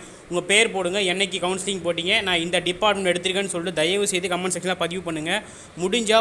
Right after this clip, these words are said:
உங்களுக்குள்ளேயே ஒரு WhatsApp group create பண்ணி கீழே link கொடுங்க, நான் pin பண்ணி விடுறேன். அந்த link நீங்க எல்லாருமே ஒண்ணு சேர்ந்துக்கோங்க. அதுல வந்து only group four ரெண்டாயிரத்தி பத்தொம்போது second phase கவுன்சிலிங்கில் appointment letter, I mean பார்த்தீங்க அப்படின்னா கவுன்சிலிங்கில் சீட் எடுத்தவங்க மட்டும் அதுல join பண்ணுங்க.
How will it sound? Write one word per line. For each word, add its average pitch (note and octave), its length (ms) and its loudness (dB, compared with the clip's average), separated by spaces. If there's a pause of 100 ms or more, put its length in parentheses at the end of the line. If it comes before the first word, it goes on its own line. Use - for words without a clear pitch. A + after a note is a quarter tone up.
உங்களுக்குள்ளேயே G3 760 2
ஒரு F3 140 0
WhatsApp F3+ 420 2
group E3+ 220 -6
create F3 220 0
பண்ணி F3+ 180 -4
கீழே F#3+ 240 0
link F#3+ 320 -4
கொடுங்க, F3 240 -4
நான் F#3 180 -4
pin F3+ 160 -4
பண்ணி G3+ 180 -2
விடுறேன். E3 300 -2 (300)
அந்த F#3+ 200 2
link A#3 300 2
நீங்க A3 180 0
எல்லாருமே F#3+ 320 2
ஒண்ணு G3+ 240 0
சேர்ந்துக்கோங்க. E3+ 400 -2
அதுல D3+ 220 0
வந்து F3+ 260 0
only F#3+ 320 2 (360)
group F#3 220 -2
four A#3+ 260 0
ரெண்டாயிரத்தி F3 340 -4
பத்தொம்போது F#3+ 600 0
second G#3 280 -4
phase A3 200 0
கவுன்சிலிங்கில் F#3 500 -2 (100)
appointment G3+ 480 0
letter, F3+ 240 -2 (300)
I D#3 120 0
mean G3+ 120 0
பார்த்தீங்க F3 320 0
அப்படின்னா F3 220 -4
கவுன்சிலிங்கில் G#3 400 -2
சீட் G#3 260 0
எடுத்தவங்க F#3+ 280 0
மட்டும் E3 180 0
அதுல F3 140 -2
join D#3+ 220 -2
பண்ணுங்க. D#3 280 -4